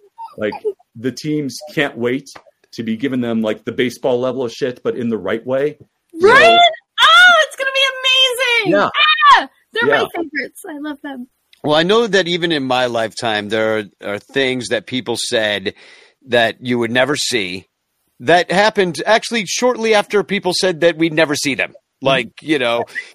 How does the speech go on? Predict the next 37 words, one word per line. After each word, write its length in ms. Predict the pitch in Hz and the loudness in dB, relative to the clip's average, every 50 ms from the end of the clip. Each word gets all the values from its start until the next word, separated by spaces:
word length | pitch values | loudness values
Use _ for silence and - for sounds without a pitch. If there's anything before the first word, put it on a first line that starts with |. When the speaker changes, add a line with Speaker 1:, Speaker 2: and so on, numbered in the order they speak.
| - - - | -14 -6 -2
Speaker 3:
uh, 180 | 151 156 151 | 0 0 0
g-, 180 | 147 127 - - _ _ 131 _ _ - 95 - - - | -2 -4 -8 -12 _ _ -20 _ _ -20 -20 -20 -16 -4
for 140 | - 165 160 | 0 0 0
example, 460 | 135 127 156 156 113 131 127 123 - | 2 0 -2 0 0 0 -2 -2 0
uh, 360 | - 139 135 135 131 131 131 123 110 - _ _ _ _ | 0 2 2 4 2 2 0 -4 -8 -14 _ _ _ _
same-sex 500 | - - - 156 147 131 - 151 147 - | -8 -4 -2 -2 -2 0 -2 -2 -4 -2
marriage 460 | - 151 165 165 151 123 98 - - - | -2 0 2 2 2 0 -2 -4 -8 -6
was 200 | 120 123 110 - | -4 -4 -4 -2
also 440 | - 147 147 147 135 - 151 139 - - | 0 0 0 0 0 0 -2 -2 -2 -2
honored 440 | 131 131 127 127 123 123 127 123 135 - | -2 0 0 0 0 0 -2 -2 -4 -2
on 160 | - 139 135 131 | -2 -2 -2 -2
the 60 | 127 | -2
very 280 | 113 131 135 131 127 | -2 0 0 0 -2
same 300 | 120 - 139 131 127 120 | -2 -4 -4 -4 -4 -4
day 200 | 101 117 113 113 | -2 -2 -2 -2
that 180 | 110 110 113 - | -2 -4 -6 -6
they 140 | - 117 - | -6 -6 -4
honored 340 | 82 113 113 110 110 104 95 | -4 -4 -4 -6 -8 -8 -6
Glenn 260 | 113 110 107 107 101 | -6 -6 -4 -6 -2
Burke. 280 | 87 110 113 104 - _ | -2 0 0 0 -2 _
There's 260 | 110 107 107 98 98 | -4 -4 -4 -6 -8
a 60 | 107 | -12
plaque 480 | 92 - - 113 117 113 110 107 - - - - - - - _ | -14 -8 -4 -2 -2 -2 -2 -4 -6 -12 -20 -20 -20 -20 -20 _
for 120 | - 139 143 | -2 2 2
all 120 | 135 131 | 2 4
those 200 | 123 127 127 101 | 2 0 0 0
that 120 | 107 107 87 | -4 -4 -2
worked 200 | 117 113 104 - | -4 -4 -4 -4
so 160 | - 127 113 | -4 -4 -2
hard 220 | - 120 113 113 | -2 -2 -2 -2
to 60 | 110 110 | -2 -4
make 200 | 117 117 - - | -6 -6 -4 -2
that 220 | 139 143 147 139 | 0 0 0 0
happen. 320 | 135 123 113 - 113 110 - | -2 -4 -4 -4 -6 -6 -4
And 180 | 151 156 156 151 | -4 -4 -2 -2
the 120 | 151 147 | -4 -4
roots 580 | 139 135 151 196 247 262 233 - - - - | -2 -2 0 0 0 0 -2 -4 -6 -6 -6